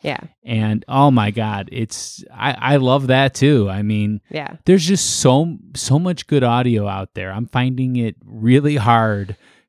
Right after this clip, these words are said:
Speaker 2: to, um, just pick a couple things to listen to.
Speaker 1: Yeah, uh, there's only so much time and so many podcasts.
Speaker 2: Who needs T V,
Speaker 1: No,
Speaker 2: right?
Speaker 1: honestly.
Speaker 2: Who needs Stranger Things when you have, like, a thousand
Speaker 1: <laughs>
Speaker 2: different podcasts?
Speaker 1: Well, I did watch Stranger Things.
Speaker 2: Yeah, so did I.
Speaker 1: Yeah,
Speaker 2: I
Speaker 1: but
Speaker 2: loved it.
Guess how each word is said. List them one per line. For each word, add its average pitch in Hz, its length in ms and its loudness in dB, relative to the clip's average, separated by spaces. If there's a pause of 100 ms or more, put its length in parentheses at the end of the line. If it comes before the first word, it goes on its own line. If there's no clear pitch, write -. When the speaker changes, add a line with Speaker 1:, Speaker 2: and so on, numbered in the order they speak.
Speaker 2:
to, 110 580 2
um, 104 580 -4 (100)
just - 280 -4
pick 135 160 -2
a 110 80 -6
couple 123 360 -2
things 113 280 -2
to 110 100 -4
listen 107 400 -2
to. 98 260 -12 (120)
Speaker 1:
Yeah, 175 480 2
uh, 185 120 -4
there's 180 140 -6
only 208 140 -2
so 214 160 -4
much 214 200 -4
time 220 300 0
and 180 100 -2
so 190 140 -6
many 185 180 -6
podcasts. 151 440 -12
Speaker 2:
Who 185 160 4
needs 220 340 2
T 170 220 -4
V, 147 420 -12 (100)
Speaker 1:
No, 202 280 -2
Speaker 2:
right? - 160 -12
Speaker 1:
honestly. 269 260 2
Speaker 2:
Who 240 80 6
needs 247 240 4
Stranger 190 420 -2
Things 95 360 -10
when 113 140 -6
you 117 100 -2
have, 131 180 -4
like, 226 160 -2
a 127 60 -4
thousand 139 760 0
Speaker 1:
<laughs> - 60 -4
Speaker 2:
different 135 460 0
podcasts? 117 560 -10
Speaker 1:
Well, 233 400 2
I 202 140 -2
did 208 220 -4
watch 156 200 -6
Stranger 143 340 -14
Things. - 320 -14
Speaker 2:
Yeah, 117 120 -2
so 113 160 2
did 95 120 -2
I. 92 200 -8
Speaker 1:
Yeah, 165 220 -10
Speaker 2:
I 113 120 -2
Speaker 1:
but 208 140 4
Speaker 2:
loved 107 200 0
it. 98 160 -10